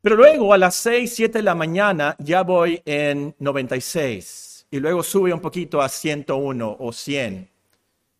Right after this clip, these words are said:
¿Por qué? Si no me moví, no comí nada. ¿Cómo es que me, que subió a las seis o siete de la mañana? Si voy a un laboratorio, me voy a ir a las cuatro de la mañana, ¿verdad? Para que me salga muy bonito mi número.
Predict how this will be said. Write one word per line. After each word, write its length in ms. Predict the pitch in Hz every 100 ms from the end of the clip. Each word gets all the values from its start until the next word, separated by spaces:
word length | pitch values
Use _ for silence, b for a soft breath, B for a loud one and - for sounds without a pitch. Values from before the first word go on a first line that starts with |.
| _ _ _ _ _ _ _ -
¿Por 220 | 196 190
qué? 420 | - 220 120 - -
Si 200 | - 165
no 140 | 196
me 160 | 220 208
moví, 420 | 156 147 180 233
no 160 | 170 180
comí 300 | 180 175 190
nada. 640 | 185 214 214 151 131 - _ _ _ _ -
¿Cómo 360 | 208 233 233 220
es 240 | 220 -
que 140 | 208
me, 340 | 180 170 175 160
que 160 | 165
subió 440 | 156 165 139 170 208
a 60 |
las 160 | 151 131
seis 180 | 175 156
o 80 | 143
siete 220 | 147 156
de 100 | 139
la 120 | 131
mañana? 400 | 120 127 165 123 B B
Si 100 | -
voy 140 | 143 196
a 60 |
un 100 | 190
laboratorio, 760 | 185 160 143 - 233 220 170 170 139
me 60 |
voy 160 | 135 143
a 40 |
ir 60 | 151
a 20 |
las 140 | 143
cuatro 220 | - 143 139
de 20 |
la 80 | 131
mañana, 340 | 120 143 139
¿verdad? 220 | 117 127
Para 140 | 120 113
que 80 |
me 40 | 113
salga 240 | 127 123
muy 140 | 135 123
bonito 340 | 120 127 120
mi 120 | 110
número. 360 | 170 233 143